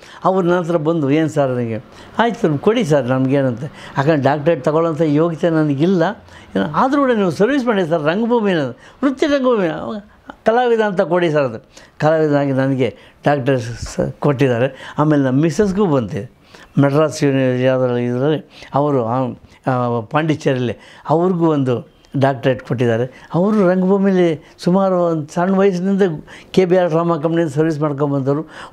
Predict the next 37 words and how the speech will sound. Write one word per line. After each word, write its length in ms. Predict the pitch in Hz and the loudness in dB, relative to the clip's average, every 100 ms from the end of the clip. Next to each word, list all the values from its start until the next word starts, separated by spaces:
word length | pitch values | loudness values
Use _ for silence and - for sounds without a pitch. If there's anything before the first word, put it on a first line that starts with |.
| 156 | 0
ಅವರು 300 | 143 175 208 | 2 2 4
ಕೂಡ 100 | 196 | 2
ಒಂದು 280 | 190 170 156 | 2 2 0
ಹದಿನೈದು 340 | 147 151 156 | 2 0 0
ಇಪ್ಪತ್ತು 320 | 143 135 139 | -2 -2 -4
ಪಿಕ್ಚರ್ನ 280 | - 131 151 | -4 -2 0
ಪಾರ್ಟ್ 360 | 131 - 147 151 | 0 -2 -6 -2
ಮಾಡಿದ್ದಾರೆ. 400 | 143 131 117 131 - - - - - - - - - | -2 0 0 -2 -4 -18 -20 -20 -20 -16 -12 -8 -2
ಎಲ್ಲ 200 | 240 262 269 - - | 0 0 -2 -14 0
ಹೀಗಾಗಿ 500 | 185 196 233 196 160 - - 156 | 2 4 2 0 -2 -6 -6 0
ಡಾಕ್ಟರೇಟ್ 480 | 180 185 196 175 | 0 2 0 0
ಪಡೆದ, 200 | 156 170 | 0 2
ಆಮೇಲೆ 480 | 165 165 165 165 160 | 2 2 0 0 0
ಕೆಂಪೇಗೌಡ 580 | 143 170 160 156 170 170 | 0 0 0 0 2 0
ಪ್ರಶಸ್ತಿ 400 | 151 156 156 147 | 0 -2 -2 -2
ಬಂದಿದೆ, 380 | 147 147 147 151 | 0 0 2 2
ರಾಜ್ಯೋತ್ಸವ, 560 | 147 151 156 165 143 | 0 -2 -2 -2 0
ಹೀಗೆ 380 | 165 156 214 240 - - - - | 0 2 0 -2 -6 -20 -6 0
ಎಲ್ಲ 160 | 180 | 2
ಪ್ರಶಸ್ತಿಗಳು 580 | 196 180 151 180 180 165 | 2 0 0 0 2 2
ಬಂದು 440 | 147 202 208 135 - - - | 2 2 2 0 -4 -20 -4
ಏನು 140 | 190 226 | 0 0
ಸುಮಾರು 340 | - 220 269 | 0 2 2
ಪ್ರಶಸ್ತಿ 340 | 208 208 208 196 | 0 0 0 0
ಬರ್ತಾ 340 | 156 190 190 | 0 0 2
ಇದೆ. 360 | 220 170 - - _ | 2 2 -2 -8 _
ಏನು 200 | 202 240 | 0 0
ಮಾಡೋದು, 360 | 233 180 147 139 - - - 160 | 0 0 -2 -4 -10 -20 -2 0
ದೇವ್ರು 180 | 185 | 2
ಕೊಡ್ತಾ 320 | 165 185 202 220 | 2 2 2 2
ಇದ್ದಾರೆ, 300 | 202 185 190 | 2 0 0
ಪ್ರೀತಿ 280 | 135 202 | 0 -2
ವಿಶ್ವಾಸ 440 | 175 180 165 156 156 | 0 0 0 2 0
ನಾನು 280 | 151 180 139 | 0 -2 0
ತಗೊಳ್ತಾ 440 | 143 127 135 123 | 0 0 -2 0
ಇದ್ದೀನಿ 260 | 113 107 - | -2 -4 -6
ಅಷ್ಟೇ. 300 | 117 - | -8 -10